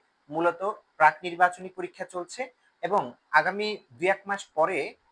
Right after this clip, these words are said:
আপনাদের হচ্ছে নির্বাচনী পরীক্ষাও শুরু হয়ে যেতে পারে। কথা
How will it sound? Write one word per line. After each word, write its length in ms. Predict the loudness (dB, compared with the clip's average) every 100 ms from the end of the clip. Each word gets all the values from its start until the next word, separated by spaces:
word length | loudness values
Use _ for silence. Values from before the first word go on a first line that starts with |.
| -4
আপনাদের 420 | -2 -2 -4 -6
হচ্ছে 360 | -10 -12 -14 -10
নির্বাচনী 540 | -10 0 0 0 -6
পরীক্ষাও 520 | -12 -10 -8 -6 -6 -8 _ _ -14
শুরু 240 | -8 -8
হয়ে 200 | -6 -8
যেতে 220 | -10 -20
পারে। 220 | -18 -18 -18 _ _ _ _ _ _ _ _ _
কথা 500 | 6 6 6 6 4